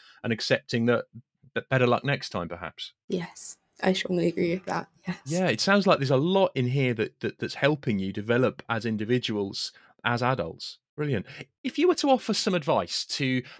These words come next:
Speaker 1: someone maybe younger in the school process, further down the, the school years, thinking, "Oh, I, I, I don't know, I, I wonder if this is a sort of thing that I might want to stand for,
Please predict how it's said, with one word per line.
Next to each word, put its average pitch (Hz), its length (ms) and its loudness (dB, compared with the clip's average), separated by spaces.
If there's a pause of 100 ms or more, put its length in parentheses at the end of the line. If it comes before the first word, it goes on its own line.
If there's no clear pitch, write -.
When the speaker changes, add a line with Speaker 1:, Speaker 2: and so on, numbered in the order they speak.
Speaker 1:
someone 143 680 2
maybe 143 600 -2 (360)
younger 147 600 0
in 127 140 2
the 120 80 0
school 127 280 -4
process, 131 500 -2
further 139 280 0
down 123 320 0 (240)
the, 113 180 -8
the 123 80 -4
school 123 240 -2
years, 117 300 0
thinking, 131 400 -2 (340)
"Oh, 359 100 -2
I, 233 220 2
I, 220 120 -6 (100)
I 254 40 -8
don't 311 140 -10
know, 220 340 -4
I, 220 60 -6
I - 20 -2
wonder 277 200 -4
if - 80 -8
this 254 160 -6
is 208 80 -4
a 190 40 -2
sort 190 240 2
of 170 80 -4
thing 156 360 -2
that 139 180 0 (380)
I 151 80 -4
might 147 200 -2
want 151 120 -2
to 151 60 -4
stand 190 340 -2
for, 98 360 0